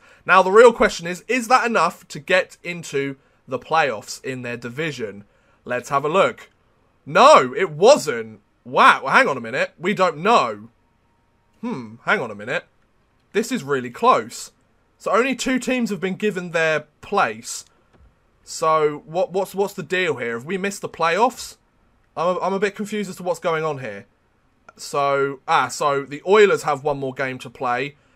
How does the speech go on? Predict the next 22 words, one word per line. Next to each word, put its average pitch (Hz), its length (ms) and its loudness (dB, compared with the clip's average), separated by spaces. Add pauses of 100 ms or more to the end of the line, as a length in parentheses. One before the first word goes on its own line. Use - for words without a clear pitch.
(140)
If 131 180 -14
they 180 220 0
lose 180 320 -2
that 160 360 2 (540)
in 143 140 -8
regulation 151 560 -4
or 143 140 -4
overtime, 139 760 -4 (1900)
yeah, 139 380 -2
I, 139 240 -2 (300)
no, 165 160 0
I 139 100 0
think 202 220 -2
if 208 80 -6
they 196 140 2
lose 196 300 0
that 180 360 4
in 151 240 -6
regulation, 156 640 -2
then 135 220 -6
we 135 280 -6 (280)
win. 123 480 -6